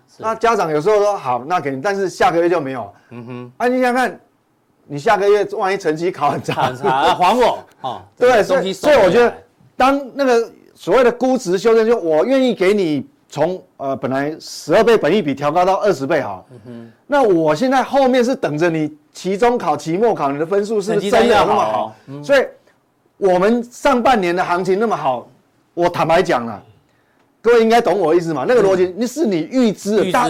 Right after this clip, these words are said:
Speaker 2: 大家预期，大家愿意给你高本益比，那你后面的成绩真的要跟上来，要营收来验证。
Speaker 1: 嗯哼。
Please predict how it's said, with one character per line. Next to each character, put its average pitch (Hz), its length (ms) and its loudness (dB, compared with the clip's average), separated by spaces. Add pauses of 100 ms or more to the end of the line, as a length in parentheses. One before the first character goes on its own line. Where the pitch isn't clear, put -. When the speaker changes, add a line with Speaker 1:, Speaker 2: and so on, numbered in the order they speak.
(120)
Speaker 2:
大 240 180 2
家 247 280 0
预 247 160 -2
期， 165 280 -8 (160)
大 233 200 -2
家 247 40 -4
愿 254 240 2
意 240 80 2
给 170 160 2
你 190 100 -2
高 196 200 0
本 180 180 -2
益 175 60 -4
比， 127 180 -8 (240)
那 285 200 0
你 180 120 0
后 269 280 2
面 254 160 2
的 214 60 2
成 190 200 0
绩 226 160 0
真 240 180 2
的 220 60 2
要 226 140 2
跟 220 200 0
上 208 160 0
来， 156 280 -2
要 208 180 0
营 175 160 -2
收 214 200 0
来 170 120 4
验 185 240 0
证。 185 120 0
Speaker 1:
嗯 131 40 -2
哼。 - 60 -16